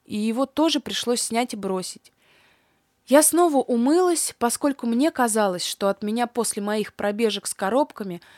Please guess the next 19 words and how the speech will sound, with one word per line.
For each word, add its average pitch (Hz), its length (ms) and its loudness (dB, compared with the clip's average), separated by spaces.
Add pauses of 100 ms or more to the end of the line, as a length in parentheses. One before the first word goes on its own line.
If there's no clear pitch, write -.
(220)
воняло 240 400 2
почти 214 480 -4
как 214 340 -4
от - 300 -6
аса, 185 480 -2 (680)
и 220 80 -2
надела 226 460 2
третий 254 400 0
костюм 202 500 -4
из 175 80 -6
своих 208 300 -4
запасов. 190 560 -4 (960)
Теперь 349 360 4
у 294 40 4
меня 269 240 4
оставалось 240 540 2
только 247 300 -2
два 214 380 2
бабушкиных, 190 840 -4